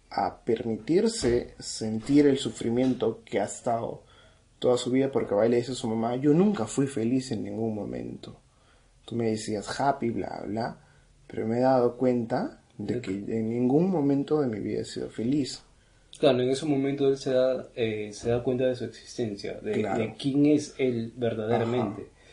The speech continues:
Speaker 2: Es decir, lo que sería su mamá, su sociedad. Todas las cuestiones, otra, las terapias y todo ello, siempre lo han estado mermando para hacer lo que supuestamente debería haber sido, pero no lo que él es en verdad.
Speaker 1: Ujú.
Speaker 2: Que en, es-, en el, los últimos minutos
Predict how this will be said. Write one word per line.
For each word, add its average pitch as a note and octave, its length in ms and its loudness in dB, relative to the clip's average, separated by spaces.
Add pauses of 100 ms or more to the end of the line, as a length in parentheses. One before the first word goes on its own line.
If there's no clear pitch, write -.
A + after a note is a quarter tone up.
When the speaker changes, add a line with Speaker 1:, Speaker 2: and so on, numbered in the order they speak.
(320)
Speaker 2:
Es B2+ 180 0
decir, B2 160 0
lo A2+ 140 0
que A2+ 80 -2
sería A#2+ 240 0
su B2 160 -8
mamá, F#2+ 340 -10
su B2 220 -10
sociedad. A#2 520 -8 (360)
Todas E3+ 260 6
las D#3+ 100 -4
cuestiones, C#3+ 320 -2
otra, C3+ 640 0
las A2+ 200 -6
terapias - 560 -10
y B2+ 100 -6
todo B2+ 220 -2
ello, B2 220 -2 (520)
siempre C#3+ 400 6
lo C#3+ 260 8
han C#3 120 0
estado C3+ 340 0
mermando B2 640 0
para A2+ 200 2
hacer A#2 280 -2
lo A#2+ 240 -4
que G2+ 400 -2 (500)
supuestamente D3 680 4
debería A#2+ 360 6
haber A#2+ 120 2
sido, A#2+ 320 -2
pero G#2 280 0 (120)
no B2 320 0
lo B2 200 0
que G#2+ 200 -4
él A#2 180 -8
es B2 220 -4
en A2 120 -6
verdad. G2+ 360 -4 (120)
Speaker 1:
Ujú. A#2 440 -4
Speaker 2:
Que G2+ 380 -2
en, A2 160 -6
es-, A#2+ 260 -8
en A2+ 160 -2
el, G2+ 180 -2
los G2+ 160 -4
últimos D3 600 2
minutos D#3 580 0